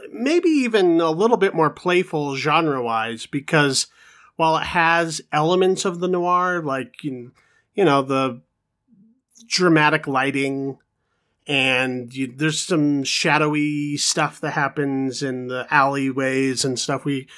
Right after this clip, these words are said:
get a couple scenes like that. Um, there's definitely a psychological element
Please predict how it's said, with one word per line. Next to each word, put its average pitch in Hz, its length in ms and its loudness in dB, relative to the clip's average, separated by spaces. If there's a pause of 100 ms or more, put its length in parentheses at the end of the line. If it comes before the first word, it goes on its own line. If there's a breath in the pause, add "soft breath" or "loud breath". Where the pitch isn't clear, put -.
(120)
get 160 140 4
a 151 40 4
couple 147 260 2
scenes 139 340 2
like 139 200 0
that. 127 400 2 (520 soft breath)
Um, 123 720 0
there's 151 240 2
definitely 156 500 2
a 143 100 0
psychological 143 920 0
element 135 680 -4